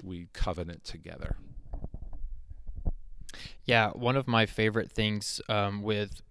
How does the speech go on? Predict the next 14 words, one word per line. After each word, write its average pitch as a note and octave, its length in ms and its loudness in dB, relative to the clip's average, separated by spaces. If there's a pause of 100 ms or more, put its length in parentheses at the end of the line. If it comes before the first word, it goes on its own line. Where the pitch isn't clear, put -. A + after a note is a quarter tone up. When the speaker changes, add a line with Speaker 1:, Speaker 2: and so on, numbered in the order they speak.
Speaker 2:
coming B2+ 280 2
to - 80 2
Ocean A2 340 -2
Park G#2 320 -2
was G#2+ 160 -2
definitely G#2 640 -4
the, G2 460 -6 (180)
um, F#2+ 400 -4 (100)
membership G#2+ 540 -4
class - 560 -6
and G2+ 140 -10
kind G#2+ 180 0
of G2+ 100 -2
learning, G#2 680 -2